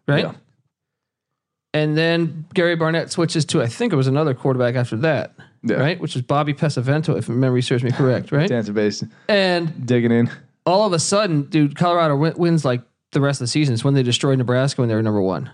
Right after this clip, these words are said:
Speaker 2: Yeah.
Speaker 1: Like, Colorado went on, like, a ten-game win streak.
Speaker 2: Yeah. Is this in the, uh, Big Twelve championship
Speaker 1: Yeah.
Speaker 2: game? They annihilated Nebraska?
Speaker 1: No, no, no. That was in the, that was the game before. That was on Thanks-, the day after Thanksgiving.
Speaker 2: Okay, rivalry week.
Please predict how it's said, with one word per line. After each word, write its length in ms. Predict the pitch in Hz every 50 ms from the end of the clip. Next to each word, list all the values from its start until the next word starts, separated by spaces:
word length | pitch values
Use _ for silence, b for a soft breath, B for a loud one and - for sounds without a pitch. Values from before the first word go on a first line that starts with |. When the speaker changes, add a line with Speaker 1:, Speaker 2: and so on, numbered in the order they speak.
| _ -
Speaker 2:
Yeah. 100 | 101 -
Speaker 1:
Like, 120 | 131 123
Colorado 300 | - 180 185 196 180 165 143
went 200 | 139 156 165 160
on, 100 | 151 143
like, 140 | 135 127 -
a 40 |
ten-game 520 | 120 - - - 165 156 156 147 147 143 127
win 160 | 127 135 127
streak. 320 | - - - - - -
Speaker 2:
Yeah. 380 | - 104 95 85 - 85 - - - _ _ _ -
Is 120 | 120 110
this 200 | 117 123 110 -
in 160 | 123 117 113
the, 200 | 107 104 98 101 95
uh, 480 | 90 82 80 82 82 82 82 73 69 - _ _ _ _ _ _ _
Big 140 | - 104 90
Twelve 240 | - - 92 90 -
championship 440 | - 104 95 90 95 - 196 - 180
Speaker 1:
Yeah. 220 | 190 170 151 90
Speaker 2:
game? 240 | - - - - - _ _ _ _ _ _ _ _ _ _
They 140 | 110 98 95
annihilated 420 | 92 95 92 92 92 90 92 90 87
Nebraska? 440 | 90 85 90 90 90 87 - - 175
Speaker 1:
No, 80 | 180 185
no, 60 | 180
no. 100 | 175 160
That 120 | 147 160
was 180 | 160 170 165 165
in 100 | 170 170
the, 240 | 165 156 143 139 - -
that 80 | - 160
was 140 | 160 165 156
the 100 | 160 151
game 200 | 143 151 156 151
before. 260 | 143 131 - 180 185
That 80 | 151 147
was 140 | 151 151 151
on 100 | 139 127
Thanks-, 300 | - 160 156 151 - -
the 260 | 175 151 - 156 147
day 140 | 135 151 151
after 160 | 143 143 147
Thanksgiving. 440 | 156 147 131 113 110 190 190 - 92
Speaker 2:
Okay, 100 | - 95
rivalry 360 | 98 104 101 98 92 92 92
week. 220 | 92 95 92 90